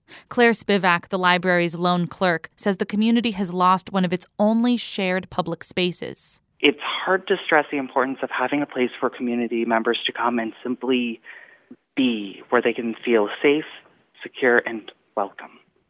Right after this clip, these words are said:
Speaker 1: It's now up to the Board of Regents to appoint trustees to hire new staff and get the doors open again.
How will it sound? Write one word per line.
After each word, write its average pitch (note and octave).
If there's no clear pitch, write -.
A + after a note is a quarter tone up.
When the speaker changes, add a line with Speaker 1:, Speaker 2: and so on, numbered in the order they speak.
Speaker 1:
It's G#3
now A3+
up G#3
to A3
the F#3+
Board G3
of F3
Regents F#3
to G3
appoint G#3
trustees F3+
to -
hire G3
new F3
staff F3
and F#3+
get G3
the G3+
doors E3
open F3
again. C#3